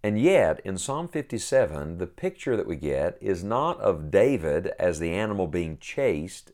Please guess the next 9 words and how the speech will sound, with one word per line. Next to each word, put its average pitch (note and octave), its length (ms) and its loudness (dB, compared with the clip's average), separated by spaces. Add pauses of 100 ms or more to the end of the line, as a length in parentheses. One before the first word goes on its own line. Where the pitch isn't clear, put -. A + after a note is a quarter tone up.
but E2+ 120 -4
rather G2 720 2 (540)
as G2+ 160 2
his G2+ 160 0
enemy F#2+ 640 0 (460)
being A2+ 420 2
the F#2 240 0
animal A#2 420 0
pursuing. G2 760 0